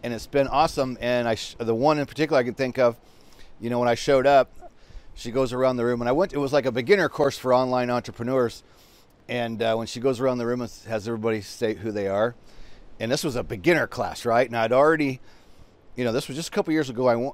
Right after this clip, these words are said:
uh, that I went, when I actually, we had made some really good traction with Online Ground School. And, uh,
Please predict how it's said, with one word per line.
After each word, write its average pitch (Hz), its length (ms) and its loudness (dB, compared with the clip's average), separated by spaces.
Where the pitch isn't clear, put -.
uh, 107 120 -6
that 107 140 -2
I 107 60 0
went, 113 240 -2
when 120 120 -2
I 113 100 0
actually, 123 260 -2
we 120 140 0
had 120 160 -4
made 120 200 -2
some 113 140 -10
really 117 180 -2
good 107 140 -4
traction 120 380 0
with 104 120 -6
Online 107 260 -2
Ground 123 260 0
School. 110 260 -4
And, 110 380 -4
uh, 101 220 2